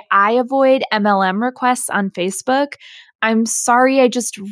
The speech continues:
really don't want to buy your essential oils. But keep selling your kids Girl Scout cookies because I'm definitely interested in those." Anyway, if I were to guess, I would say that my mom's avoidance of the topic was part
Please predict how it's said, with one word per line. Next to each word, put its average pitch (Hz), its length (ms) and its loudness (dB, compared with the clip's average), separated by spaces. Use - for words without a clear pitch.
really 269 360 0
don't 240 380 0
want 226 220 0
to 220 40 -8
buy 208 200 2
your 208 180 0
essential 190 500 -4
oils. 104 520 -2
But 285 500 4
keep 285 260 -4
selling 247 360 -2
your 220 120 -4
kids 202 280 -6
Girl 208 180 0
Scout 254 320 -2
cookies 262 460 -2
because 214 200 -4
I'm 196 200 -2
definitely 185 500 -2
interested 165 540 -4
in - 160 -8
those." - 400 -4
Anyway, 220 560 0
if - 160 -6
I 240 120 2
were 262 220 2
to 254 180 -8
guess, 190 580 -2
I 208 140 0
would 233 180 2
say 214 360 -2
that 208 180 -2
my 202 100 0
mom's 196 460 0
avoidance 202 540 -4
of 190 100 -6
the 190 100 -4
topic 185 560 -4
was 208 160 -4
part - 360 0